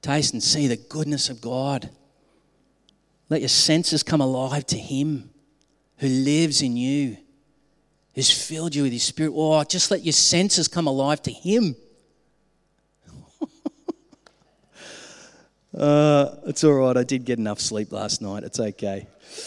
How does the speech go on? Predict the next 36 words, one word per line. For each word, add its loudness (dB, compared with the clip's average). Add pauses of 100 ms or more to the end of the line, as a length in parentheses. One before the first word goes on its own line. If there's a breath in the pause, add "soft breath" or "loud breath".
(300 loud breath)
Hey, 4
three, 4
koinonia 4
is 2
the 0
place 4
of 2
spiritual 6
authority 4
and -2
power. 2 (1400)
I 6
often 4
find 4
in 2
conversations, 2 (280 loud breath)
a 2
lot 8
of 2
people 4
say, 6
"I'm 2
not 4
seeing 8
enough 4
of -8
the 0
power 2
of 0
God 6
manifesting 2
in 4
my 4
life." 2
And 4
my, 6